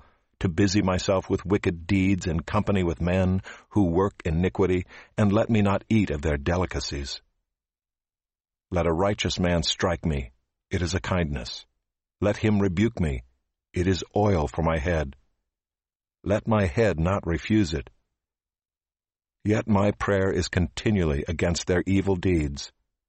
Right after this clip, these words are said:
When their judges are thrown over the cliff, then they shall hear my words, for they are pleasant. As when one plows and breaks up the earth,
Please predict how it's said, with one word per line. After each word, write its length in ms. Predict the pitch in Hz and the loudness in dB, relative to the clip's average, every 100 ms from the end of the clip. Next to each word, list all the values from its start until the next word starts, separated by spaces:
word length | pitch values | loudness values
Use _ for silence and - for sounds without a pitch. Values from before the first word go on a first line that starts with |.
| _ _ _ _ _ _ _ _ _ _ | _ _ _ _ _ _ _ _ _ _
When 160 | 92 90 | 2 4
their 140 | 90 | 4
judges 520 | 80 92 98 98 95 82 | 2 2 2 2 2 2
are 140 | 71 | -2
thrown 400 | - 92 101 95 | -4 0 0 2
over 240 | 95 95 | 0 -2
the 80 | - | -4
cliff, 420 | - 95 95 - _ _ _ _ _ _ - | -4 0 0 0 _ _ _ _ _ _ -4
then 300 | 85 107 117 | 0 2 2
they 80 | 98 | 0
shall 180 | 90 | 0
hear 320 | 80 92 98 95 | -2 2 2 2
my 240 | 90 85 | 2 0
words, 560 | 82 87 80 67 65 - | 0 2 0 -2 -8 -6
for 180 | 85 | -4
they 140 | 80 78 | 0 -2
are 80 | 78 | -2
pleasant. 460 | 92 82 71 64 _ _ _ _ _ _ _ _ _ _ _ - | -2 -2 -4 -10 _ _ _ _ _ _ _ _ _ _ _ -4
As 180 | 87 87 | -2 2
when 280 | 107 117 | 2 2
one 260 | 101 92 76 | 0 0 -2
plows 560 | - 95 101 87 76 76 | -4 -2 0 0 0 0
and 180 | 76 | 0
breaks 300 | 76 87 - | 0 0 0
up 160 | 92 - | -2 -2
the 120 | 90 - | -4 -2
earth, 320 | 90 76 | -2 -2